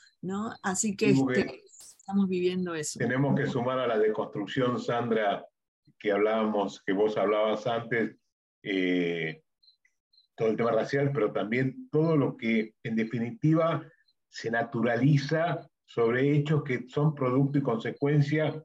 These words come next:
Speaker 2: de acciones sociales, de luchas sociales, y de un sistema social que en su forma de producción generan lo que vivimos, esa, este, esta realidad de la falta de equidad.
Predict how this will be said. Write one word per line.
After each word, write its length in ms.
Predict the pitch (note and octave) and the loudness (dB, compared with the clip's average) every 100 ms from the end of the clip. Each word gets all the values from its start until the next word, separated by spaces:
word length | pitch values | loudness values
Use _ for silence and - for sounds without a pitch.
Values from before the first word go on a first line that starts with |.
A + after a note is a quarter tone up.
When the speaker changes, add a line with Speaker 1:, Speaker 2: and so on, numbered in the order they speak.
| _ | _
Speaker 2:
de 60 | A2 | -6
acciones 380 | - B2+ A#2+ | -2 -2 -2
sociales, 440 | - C#3+ E3+ D3+ C#3 | -2 -2 0 2 2
de 100 | G#2 | 0
luchas 300 | A2+ A#2 A2+ | -2 -2 -2
sociales, 520 | G2 A#2 C3+ G2+ F2+ - _ _ | 0 0 0 0 -4 -10 _ _
y 140 | A2+ G#2+ | -2 0
de 140 | A2+ | 0
un 180 | A#2+ A#2+ | -2 -4
sistema 500 | - A2 - C3+ C3+ | -4 -4 0 2 2
social 520 | C#3 C3+ D3 D3 D#3 - - _ _ _ | 0 0 0 0 0 -2 -10 _ _ _
que 140 | - B2 | -4 -2
en 120 | A2+ | -2
su 200 | A2+ F#2+ | -4 -6
forma 640 | - E3 D3 B2 G#2+ - - _ _ _ | 0 2 2 0 -2 -4 -14 _ _ _
de 260 | A2+ A#2+ B2+ | -4 -4 -4
producción 800 | - A2+ A2+ - D3 C#3+ D3+ F3 - - _ _ | 0 0 0 -2 0 0 0 -2 -6 -18 _ _
generan 520 | - A#2 B2 C3+ D3 | -6 -2 0 2 2
lo 140 | A2 G#2 | 2 0
que 460 | A#2 C3+ C#3+ D#2 - _ _ _ | 0 0 0 -2 -10 _ _ _
vivimos, 840 | - A2+ A#2 C3 C3+ C#3+ D3 D3 _ _ | -12 -10 -2 4 6 6 0 -6 _ _
esa, 300 | A2 B2 A2 - | -4 -2 -2 -4
este, 640 | C3+ B2 B2+ C3+ C#3 - B2 C#3+ | -4 -2 0 0 0 0 2 2
esta 220 | C3+ C3+ | 0 0
realidad 760 | B2+ B2 B2 B2+ C3+ C#3 C#3 - _ _ | 0 2 2 2 2 0 -2 -8 _ _
de 160 | - A2 | -18 -6
la 180 | G#2 G#2 | -2 -2
falta 300 | A2+ A2+ A2+ | 0 -2 0
de 80 | G#2 | -2
equidad. 540 | - B2 C#3 - - | -2 0 0 -2 -6